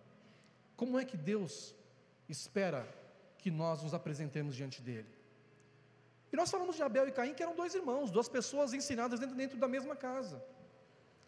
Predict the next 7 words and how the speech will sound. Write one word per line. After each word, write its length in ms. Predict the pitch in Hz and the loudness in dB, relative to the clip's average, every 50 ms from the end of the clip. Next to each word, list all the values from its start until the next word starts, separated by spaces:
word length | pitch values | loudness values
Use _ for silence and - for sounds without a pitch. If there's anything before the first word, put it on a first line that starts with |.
| - - - - - - | -20 -20 -20 -20 -10 -2
Não 80 | 339 392 | -2 -2
é 40 | |
que 120 | 392 - 381 | 0 0 0
Deus, 260 | 294 302 330 320 247 | 2 2 2 4 4
naquele 300 | 247 277 294 - 277 277 | 2 2 4 2 0 2
momento, 420 | 254 233 208 214 269 254 - 226 170 - - - - - - - | 4 4 4 4 2 2 0 -2 -2 -2 -8 -14 -20 -20 0 2
preferiu 760 | - 294 277 - - - - 254 233 233 262 262 240 165 | 4 4 4 0 -4 -2 -2 0 2 4 4 4 4 2